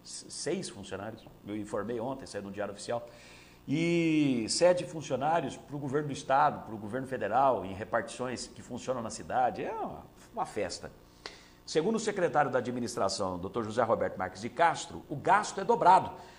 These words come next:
porque você gasta pagando funcionário que é da prefeitura e que tá trabalhando em outro lugar, fora da prefeitura,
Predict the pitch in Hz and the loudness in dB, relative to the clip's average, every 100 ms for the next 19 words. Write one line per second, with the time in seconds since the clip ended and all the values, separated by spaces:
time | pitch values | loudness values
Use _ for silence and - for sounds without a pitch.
0 | - - 139 185 196 214 160 135 - 135 | -6 0 4 4 4 6 8 8 6 2
1 | 143 113 226 226 220 196 202 135 107 98 | 2 4 0 0 -4 -2 0 4 4 2
2 | - 131 175 180 185 180 - 123 104 - | 0 2 2 0 -2 -2 -2 -2 -2 -4
3 | - - 147 147 151 143 - 170 165 147 | -10 -10 -8 2 2 2 0 6 6 6
4 | 117 113 117 123 170 170 185 247 - - | 2 0 -2 -2 0 6 6 4 -8 -18
5 | - - 127 107 98 113 143 151 254 254 | -20 -4 0 2 0 -2 -4 0 0 0